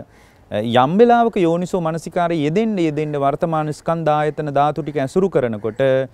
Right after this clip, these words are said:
කෙලෙස් අර්බුදේ එයා වැටෙන්න තියෙන අවකාශය නෑ. අන්න කතකිච්චෝ සියල්ල කරලා ඉවර වෙන තත්ත්වයකට එයා පිවිසිලා තිනවා. එයාගේ වැඩේ හමාර වෙන්න ගන්නවා. එයාගේ අභ්‍යන්තරික ප්‍රශ්නය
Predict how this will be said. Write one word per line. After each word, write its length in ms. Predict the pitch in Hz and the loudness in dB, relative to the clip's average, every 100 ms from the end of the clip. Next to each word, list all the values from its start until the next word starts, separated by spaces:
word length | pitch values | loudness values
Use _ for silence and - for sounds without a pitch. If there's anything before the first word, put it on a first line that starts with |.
| - - - - | -16 -20 -14 0
කෙලෙස් 320 | 156 226 - | 4 4 4
අර්බුදේ 600 | 165 151 156 147 139 123 - | -2 0 -2 -2 -2 -2 -4
එයා 480 | - 127 135 131 - | -2 0 0 -2 -6
වැටෙන්න 440 | 113 127 170 156 131 | -4 -2 -2 -6 -6
තියෙන 200 | 123 113 | -8 -8
අවකාශය 480 | 110 113 104 - | -8 -8 -8 -8
නෑ. 300 | 95 110 90 - _ _ _ _ _ _ _ _ _ _ _ - | -4 -4 -4 -8 _ _ _ _ _ _ _ _ _ _ _ -10
අන්න 260 | 101 95 | -8 -6
කතකිච්චෝ 640 | 92 120 139 110 92 - 78 | -4 -4 -4 -6 -12 -12 -12
සියල්ල 420 | - 135 135 139 | -2 0 0 0
කරලා 320 | 120 131 123 117 | -2 -4 -4 -4
ඉවර 160 | 120 131 | -2 0
වෙන 200 | 127 120 | -2 -4
තත්ත්වයකට 560 | 117 113 - 139 156 226 311 _ _ _ _ _ | -4 -6 -4 -2 -2 -2 -6 _ _ _ _ _
එයා 180 | 101 104 | -6 -6
පිවිසිලා 540 | 95 131 131 - 98 | -4 -4 -4 -6 -8
තිනවා. 180 | 85 101 | -8 -6
එයාගේ 160 | 127 131 | -4 0
වැඩේ 260 | 147 175 | 2 0
හමාර 440 | 143 170 226 202 120 | 0 2 4 2 0
වෙන්න 200 | 85 78 | -6 -8
ගන්නවා. 440 | 71 73 - - - _ _ _ _ _ - | -12 -14 -16 -20 -20 _ _ _ _ _ -4
එයාගේ 220 | 127 127 | -2 2
අභ්‍යන්තරික 580 | 131 131 180 185 165 147 127 | 0 2 0 0 -2 -2 -4
ප්‍රශ්නය 420 | 135 143 - | -6 -8 -6